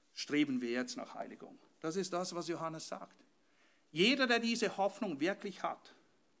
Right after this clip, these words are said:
reagiert folgendermaßen. Er reinigt sich selbst, wie er rein ist.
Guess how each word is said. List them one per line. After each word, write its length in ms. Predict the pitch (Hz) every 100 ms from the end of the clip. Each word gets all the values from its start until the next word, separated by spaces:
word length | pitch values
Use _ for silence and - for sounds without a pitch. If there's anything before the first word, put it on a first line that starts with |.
| _ _ _ _ _ _ 123
reagiert 920 | 147 165 147 160 220 165 208 - - _ - - _ _ _ _ -
folgendermaßen. 920 | 180 175 170 170 156 143 - 120 -
Er 220 | - 139 131
reinigt 460 | 143 160 190 190
sich 220 | - 147 -
selbst, 520 | 143 160 175 - - - - _
wie 160 | 143 151
er 360 | 139 143 151 151 - - _ _ -
rein 360 | - 131 135 123
ist. 360 | - - -